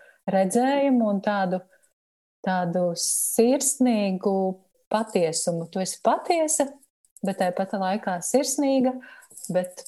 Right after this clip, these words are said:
pateiksi, eh, tā, kā ir lietas. Un, eh, tas tā, tas noteikti ir, eh, jā, bērnībā veidojies. Ā, bet kā tu nonāci pedagoģijā? Vai šī motivācija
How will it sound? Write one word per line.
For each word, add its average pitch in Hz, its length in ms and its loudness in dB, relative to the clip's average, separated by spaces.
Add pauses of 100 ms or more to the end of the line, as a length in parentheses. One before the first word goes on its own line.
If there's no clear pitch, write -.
(260)
pateiksi, 208 640 -2
eh, 175 880 -2 (140)
tā, 208 220 -2
kā 175 260 -4
ir 196 160 -2
lietas. 170 600 -6 (480)
Un, 180 180 -4
eh, 190 460 -6 (100)
tas - 280 -8
tā, 185 300 -4
tas 196 180 -8
noteikti 185 600 -4
ir, 175 100 -8
eh, 170 400 -6
jā, 175 140 -4 (100)
bērnībā 170 600 -4
veidojies. 170 840 -4 (880)
Ā, 185 420 0
bet 196 220 -2
kā 330 200 2
tu 262 80 4
nonāci 226 460 2
pedagoģijā? 170 840 -2 (120)
Vai 180 320 -4
šī 180 300 -4
motivācija 180 840 -2